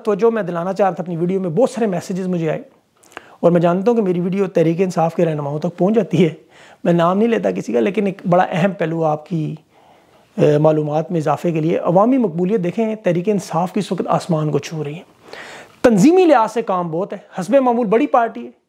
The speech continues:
बीच में ज़ाती मफाद और खींचातानी के लोग भी आ जाते हैं। जमान पार्क में टिकट के लिए हज़ारों लोग आते हैं, अफ्तारी करते हैं, निकल जाते हैं। अब पंजाब के लोगों की मोहब्बत अपनी जगह है, लेकिन खैबर पख्तूनख्वा के नौजवानों को मैं एक अरसे से देख रहा हूँ,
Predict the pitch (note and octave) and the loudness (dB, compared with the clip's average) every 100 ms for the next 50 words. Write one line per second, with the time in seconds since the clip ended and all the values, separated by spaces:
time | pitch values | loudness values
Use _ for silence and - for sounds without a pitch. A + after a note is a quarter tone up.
0 | _ _ _ _ - G#3+ G#3+ A3 F#3 E3+ | _ _ _ _ 0 0 4 4 4 2
1 | G#3 G3+ F#3+ F#3+ G3 G3 F3 F#3+ E3+ F3 | -6 -2 0 0 -2 -10 -6 -6 -6 -4
2 | G#3 G3+ G3+ A3+ G#3+ F#3+ F#3+ - _ - | 0 0 -2 -4 -4 -6 -14 -20 _ -2
3 | F#3 A3 C#4 C#4 C4 C4+ C#4 B3+ B3+ C4 | 2 4 2 4 2 2 -6 -8 -8 -4
4 | B3+ F#3+ B3 D#4+ D4 D4 B3+ A3+ A3 G#3+ | -4 0 2 2 -2 -4 -6 -6 -10 -12
5 | _ _ _ _ G3 A#3+ A#3 A#3+ G#3+ A3 | _ _ _ _ 0 2 2 2 0 0
6 | A3 G#3 F#3+ A3 A3 F#3 F3 E3 - _ | -4 -4 -2 -2 -2 -4 -10 -14 -20 _
7 | _ - - A#3+ - A3+ F#3 G#3+ D4+ E4 | _ -20 -2 -2 2 0 4 2 2 -2
8 | D4+ D#4 D#4 C4 A3 C4+ C4 C#4+ C4+ D#3+ | -2 -2 -2 0 0 0 -2 -4 -4 -6
9 | B2+ - D#3+ G3+ C4 C4 C4+ _ - F3 | -8 -12 -10 -6 -6 -6 -12 _ -4 0
10 | G3+ C#4 C#4 - A3+ A3 G#3 G#3 G3+ G3 | 2 2 0 -6 -6 -6 -2 -2 -2 -4
11 | E3+ D3 D3+ F#3 G#3+ G3+ G3+ A3+ F#3+ - | -6 -4 -4 -2 2 0 2 -2 0 -2
12 | G#3+ D#3+ C#3 - D3+ C#3+ | -2 -2 -6 -10 -16 -16